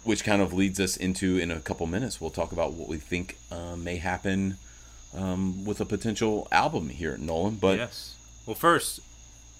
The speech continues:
Speaker 2: other openers I think might happen. Hello Again, boa,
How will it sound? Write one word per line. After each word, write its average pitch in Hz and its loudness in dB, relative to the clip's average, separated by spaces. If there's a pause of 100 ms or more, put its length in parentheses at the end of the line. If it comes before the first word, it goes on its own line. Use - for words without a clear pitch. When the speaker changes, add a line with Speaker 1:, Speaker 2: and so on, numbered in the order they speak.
Speaker 2:
other 127 2
openers 123 2
I 127 2
think 139 -4
might 139 0
happen. 147 -2 (1120)
Hello 113 4
Again, 120 2 (720)
boa, 117 6